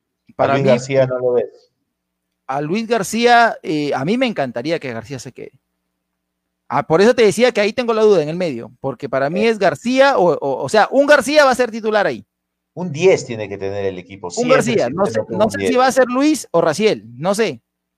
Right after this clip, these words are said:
Speaker 2: Mm.
Speaker 1: pero un García va a ser.
Speaker 2: Ok.
Speaker 1: Romagnoli,
Speaker 2: Eduardo, tu, tu micrófono
Speaker 1: Romagnoli
Speaker 2: está apagado.
Speaker 1: define, eh, su continuidad,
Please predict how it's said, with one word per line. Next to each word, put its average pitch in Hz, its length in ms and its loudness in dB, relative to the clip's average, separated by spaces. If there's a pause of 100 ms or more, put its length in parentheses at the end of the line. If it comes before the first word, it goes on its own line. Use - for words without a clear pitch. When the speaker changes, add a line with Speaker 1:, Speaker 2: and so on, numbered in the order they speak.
(600)
Speaker 2:
Mm. 92 140 -14
Speaker 1:
pero 143 160 0
un 208 80 -2
García 233 320 0
va 214 60 2
a 165 40 -2
ser. 165 200 -4 (1080)
Speaker 2:
Ok. - 160 -16 (880)
Speaker 1:
Romagnoli, 156 760 2
Speaker 2:
Eduardo, 247 180 -4
tu, - 100 -20
tu - 80 -16
micrófono 151 320 0
Speaker 1:
Romagnoli 226 340 0
Speaker 2:
está 214 120 0
apagado. - 440 2 (880)
Speaker 1:
define, 202 1080 -4
eh, 151 500 -4
su 151 200 -6
continuidad, 151 840 2